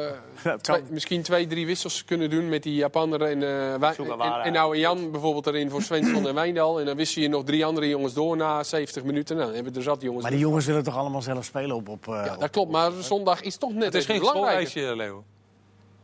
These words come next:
Speaker 4: Toch?
Speaker 1: Zo. <laughs> Mag ik je quote?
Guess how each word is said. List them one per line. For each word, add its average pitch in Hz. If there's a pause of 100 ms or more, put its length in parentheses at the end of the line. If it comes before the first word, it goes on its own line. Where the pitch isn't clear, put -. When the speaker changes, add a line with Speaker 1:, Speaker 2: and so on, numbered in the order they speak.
(120)
Speaker 4:
Toch? -
Speaker 1:
Zo. 160 (280)
<laughs> 196
Mag 151
ik 156
je 160
quote? 147